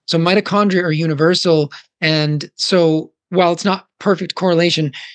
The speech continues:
and that's why I always go for, in animal studies, I always look for what the effective is on the mitochondria, because I feel like that's much more applicable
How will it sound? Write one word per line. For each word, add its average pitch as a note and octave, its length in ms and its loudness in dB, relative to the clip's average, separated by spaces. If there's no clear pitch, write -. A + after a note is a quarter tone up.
and G#3+ 260 2
that's G3+ 220 0
why G#3+ 180 2
I F#3+ 40 2
always F#3+ 320 2
go F3 420 2
for, E3 460 0
in E3+ 120 0
animal G3+ 300 2
studies, E3 240 -2
I D#3+ 80 2
always E3+ 200 -2
look G3 200 -2
for E3 140 0
what E3 180 0
the F3 80 -2
effective E3 380 -2
is D3+ 100 -2
on D3+ 80 -2
the C#3+ 60 -4
mitochondria, D#3 640 -2
because C#3 240 -4
I C#3+ 80 0
feel G3+ 320 0
like D#3+ 240 2
that's D#3 240 -4
much E3+ 300 -2
more E3+ 240 0
applicable D3 680 -4